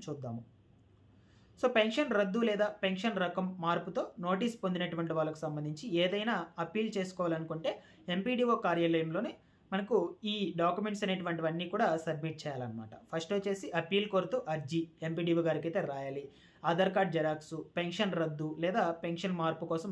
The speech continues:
నోటీసు, దాని తర్వాత సదరం సర్టిఫికేట్ పాతది, నెక్స్ట్ వచ్చేసి సదరం సర్టిఫికేట్ కొత్తది, అలాగే పెన్షన్దారునికి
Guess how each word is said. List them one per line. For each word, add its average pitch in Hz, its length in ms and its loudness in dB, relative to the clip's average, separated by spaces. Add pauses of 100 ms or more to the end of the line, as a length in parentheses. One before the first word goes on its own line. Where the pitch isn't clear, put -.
నోటీసు, 151 420 -4 (440)
దాని 180 180 2
తర్వాత 202 200 4 (120)
సదరం 185 360 2
సర్టిఫికేట్ 180 400 -4 (160)
పాతది, 151 400 -2 (360)
నెక్స్ట్ 175 240 -2
వచ్చేసి 208 360 -2
సదరం 185 340 2
సర్టిఫికేట్ 190 400 -2 (160)
కొత్తది, 151 380 -2 (640)
అలాగే 214 260 4 (260)
పెన్షన్దారునికి 202 640 2